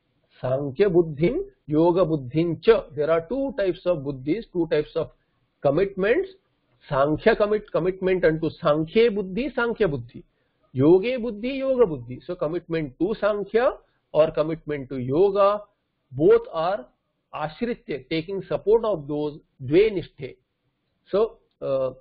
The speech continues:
so see, buddhi is what understanding is born, nishtha is commitment।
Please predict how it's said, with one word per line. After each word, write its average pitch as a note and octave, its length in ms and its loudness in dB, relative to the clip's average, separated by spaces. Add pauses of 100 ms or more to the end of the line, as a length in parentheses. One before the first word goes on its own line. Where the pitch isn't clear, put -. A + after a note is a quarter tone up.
(140)
so G3 200 0 (100)
see, C4+ 80 -2
buddhi E3+ 580 0
is B3+ 120 -4 (120)
what F3 380 2
understanding G3 640 0
is D#3 120 0
born, B2 280 -4
nishtha E3+ 600 0
is B3 140 -6
commitment। D#3 500 -4